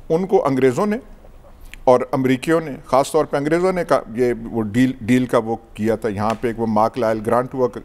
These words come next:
करते थे, जो बाद में नेशनल सिक्योरिटी एडवाइज़र वहाँ उनके बन गए। ये डील का वो थे और हमारे दोस्त ता-, तारिक अजीज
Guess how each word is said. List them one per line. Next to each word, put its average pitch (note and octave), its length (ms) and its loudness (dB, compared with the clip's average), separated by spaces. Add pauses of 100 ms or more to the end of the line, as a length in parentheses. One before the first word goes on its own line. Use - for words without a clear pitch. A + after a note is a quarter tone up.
(140)
करते A2 280 -6
थे, - 160 -14
जो A2 140 -6
बाद A2 320 0
में A#2 100 -4
नेशनल G#2 340 -4
सिक्योरिटी G#2 440 -6
एडवाइज़र G2+ 400 -2
वहाँ G2+ 220 -4
उनके G2+ 260 -6
बन F#2+ 260 -6
गए। F#2 180 -8 (560)
ये F#3+ 140 4
डील E3 340 -2
का F#3 120 2
वो D#3 220 2
थे G#3+ 220 -4 (540)
और C3+ 160 4
हमारे B2 300 0
दोस्त B2 320 0
ता-, C#3 120 2
तारिक C3 360 0
अजीज C3+ 260 -4